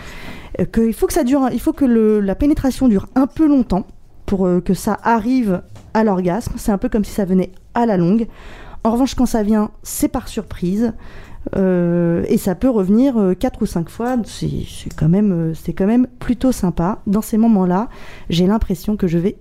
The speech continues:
exploser en mille éclats, me pulvériser. Donc tout ça, euh, je, je vous relis le, la description de son orgasme clitoridien. Euh, « Je me sens comme foudroyée et liquide à la fois. » Et donc,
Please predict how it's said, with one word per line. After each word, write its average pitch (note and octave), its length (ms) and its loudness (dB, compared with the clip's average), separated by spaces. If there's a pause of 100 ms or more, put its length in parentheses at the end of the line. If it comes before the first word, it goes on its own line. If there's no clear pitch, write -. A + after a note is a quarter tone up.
exploser F#3 760 0 (320)
en F#3+ 100 2
mille B3 240 6
éclats, - 360 -4 (200)
me F#3+ 160 4
pulvériser. G#3 840 0 (1200)
Donc D#3 220 0
tout - 100 -2
ça, C4 220 0 (100)
euh, - 120 -6 (320)
je, G3+ 180 0
je G#3+ 140 2
vous A#3+ 120 4
relis D4 440 4
le, G#3 220 2
la G3+ 140 2
description A#3 380 0
de A#3+ 60 2
son G#3+ 120 2
orgasme G3 380 2
clitoridien. F#3+ 640 -2 (540)
Euh, « F3+ 1200 2 (220)
Je F#3 180 2
me A#3 100 6
sens B3 160 0
comme G3+ 180 2
foudroyée A3+ 720 2
et G3 40 4
liquide G3+ 360 -2
à F3 40 2
la E3+ 100 2
fois. » G#3 400 -2 (340)
Et F3 140 2
donc, G3+ 220 2